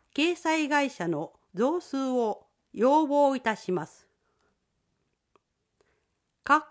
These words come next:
こ四、地域コミュニティについて。質問。自治会活動全般を保障する保険制度の導入に対する市長の考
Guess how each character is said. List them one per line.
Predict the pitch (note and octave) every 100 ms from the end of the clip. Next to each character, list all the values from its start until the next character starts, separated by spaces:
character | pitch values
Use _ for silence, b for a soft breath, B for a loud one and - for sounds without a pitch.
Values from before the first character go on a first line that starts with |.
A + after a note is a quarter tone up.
| _
こ | D#3+ F3
四、 | G#3+ D#3+ C#3+ _ _ _ _ _ _ _ _ _ _ _ _
地 | - C#4 D4+
域 | D4 - C4 B3 _
コ | - A#3+
ミ | C#4+
ュ | D4+
ニ | D4
テ | - G#3+
ィ | G3
に | F3 E3
つ | - G3+
い | D3+
て。 | - B2+ - _ _ _ _ _ _ _ _ _ _
質 | - A3 - D4
問。 | C#4 B3+ A3 G3 - _ _ _ _ _ _ _ _ F#3+
自 | B3
治 | C4 F#4
会 | F4 E4 E4
活 | D#4+ D#4 B3
動 | F#3+ F3+ E3+
全 | G#3 C#4+
般 | D#4+ C4+ B3+ A3+
を | G3+ F#3+
保 | G#3
障 | G3 C4 B3+ A#3+
す | G#3+
る | F3 F3 b b b _
保 | B3 C4
険 | F4+ F#4
制 | F4+ D#4 C4+
度 | F#3 F3+
の | E3 E3 -
導 | F#3+ C#4+ E4
入 | D#4 D#4
に | C#4 C4+ C4+
対 | A3+ C4
す | D4 C4+
る | F#3+ F3 -
市 | -
長 | - E4+ C4
の | G3
考 | F#3+ A3+ D#4